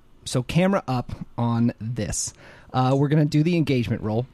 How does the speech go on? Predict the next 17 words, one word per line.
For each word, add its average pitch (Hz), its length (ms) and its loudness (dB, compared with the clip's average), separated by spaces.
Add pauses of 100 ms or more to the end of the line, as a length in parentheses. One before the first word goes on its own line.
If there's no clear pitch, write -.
(320)
uh, 117 460 -12
which 123 320 -6
looks 143 500 0
a 135 60 -2
little 156 340 -2
something 131 600 -2 (1200)
like 127 300 -8
my 175 260 0
reference 165 400 0
sheet 113 260 -2
that 107 120 0
I 104 80 2
left 104 180 -2
on 107 80 0
the 101 80 -2
ground. 101 380 -4 (640)
<laughs> - 560 -4